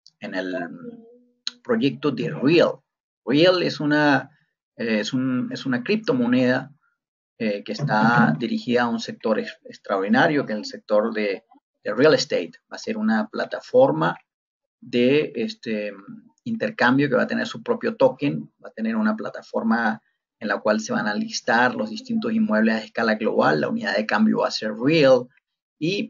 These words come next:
va a tener la aplicación de la, de la tecnología de contratos inteligentes y blockchain a un sector en el cual hay un potencial tremendo de uso de este tipo de herramientas, este tipo de tecnología de contratos inteligentes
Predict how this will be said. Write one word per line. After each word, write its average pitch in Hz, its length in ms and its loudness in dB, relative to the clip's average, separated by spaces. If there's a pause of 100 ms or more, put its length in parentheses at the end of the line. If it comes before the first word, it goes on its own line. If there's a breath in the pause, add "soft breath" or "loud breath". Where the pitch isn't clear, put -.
va 117 180 0
a 113 60 0
tener 123 220 2
la 123 120 2
aplicación 110 600 -2
de 113 120 2
la, 104 360 0
de - 140 -16
la 104 100 -14
tecnología 107 600 -4
de 127 80 0
contratos 110 500 -6
inteligentes 120 680 -2
y 110 80 -6
blockchain 110 600 -2 (380 soft breath)
a 214 100 2
un 254 140 2
sector 147 560 4
en 135 140 0
el 120 140 0
cual 123 220 4
hay 131 160 6
un 151 380 -2
potencial 147 920 -2
tremendo 156 920 6 (300)
de 107 60 -2
uso 131 500 0 (240)
de 101 120 -4
este - 200 -12
tipo - 240 -6
de 110 60 0
herramientas, 98 380 -10
este - 120 -20
tipo 113 200 -20
de 110 60 -20
tecnología - 440 -6
de 101 60 2
contratos 107 400 -6
inteligentes 117 680 -8